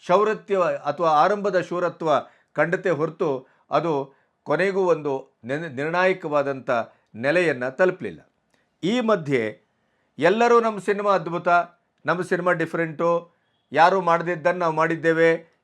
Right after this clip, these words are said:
ಈ ಥರದ ಮಾತುಗಳನ್ನು ಪ್ರಮೋಷನಲ್ ಆಕ್ಟಿವಿಟೀಸಲ್ಲಿ ಕೇಳ್ತೀರಿ, ಮುಖ್ಯವಾಗಿ ನಿರ್ದೇಶಕರು.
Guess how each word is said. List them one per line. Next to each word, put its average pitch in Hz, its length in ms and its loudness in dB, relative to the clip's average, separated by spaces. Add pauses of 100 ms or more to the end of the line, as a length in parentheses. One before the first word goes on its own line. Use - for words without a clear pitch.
ಈ 202 120 -4
ಥರದ 202 640 0 (260)
ಮಾತುಗಳನ್ನು 190 720 2
ಪ್ರಮೋಷನಲ್ 196 680 -4
ಆಕ್ಟಿವಿಟೀಸಲ್ಲಿ 160 800 -4
ಕೇಳ್ತೀರಿ, 185 680 -4
ಮುಖ್ಯವಾಗಿ 156 800 -4 (140)
ನಿರ್ದೇಶಕರು. 180 640 -4